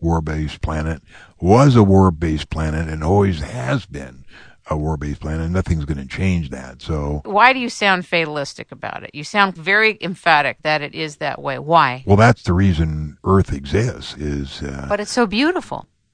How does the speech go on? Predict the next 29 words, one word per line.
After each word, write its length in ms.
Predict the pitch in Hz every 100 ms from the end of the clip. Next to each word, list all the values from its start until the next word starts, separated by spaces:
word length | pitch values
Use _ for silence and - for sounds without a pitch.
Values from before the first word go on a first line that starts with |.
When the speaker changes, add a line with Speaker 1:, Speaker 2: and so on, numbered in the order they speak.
| _ _ _ _ _
Speaker 1:
Yeah, 440 | - 104 147 101 76
and 200 | 82 90
there's 180 | 92 85
a 40 |
lot 220 | 95 101 101
of 100 | 95
beautiful 340 | 110 117 127
things, 420 | - 120 147 82
and 100 | 80
not 220 | 175 101
everybody 680 | 101 123 120 82 82 92 98
that's 240 | 98 85 -
here 560 | 143 165 90 87 104 - _ _ -
is 200 | 95 85
a 40 |
bad 300 | 80 127 135
guy, 260 | 73 67 67
but 180 | 76 -
there 140 | 85
are 180 | 90 107
some 260 | - 117
guys 480 | 135 101 98 117 110 - - _ -
that 180 | 101 98
are 140 | 98
here 600 | 87 123 101 101 117 104 _
that 180 | 98 85 -
are 160 | 85
in 120 | 90 92
prison. 540 | - 151 - - 71